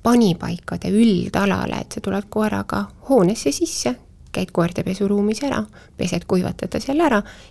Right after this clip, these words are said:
ja nüüd lähed temaga tuppa ja sul ei ole tema osas mitte mingisuguseid negatiivseid emotsioone, et ah,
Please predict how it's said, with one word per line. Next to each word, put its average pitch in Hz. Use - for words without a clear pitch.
ja 190
nüüd 208
lähed 175
temaga 170
tuppa -
ja 214
sul 220
ei 233
ole 226
tema 185
osas 180
mitte 196
mingisuguseid 185
negatiivseid 190
emotsioone, 165
et -
ah, 175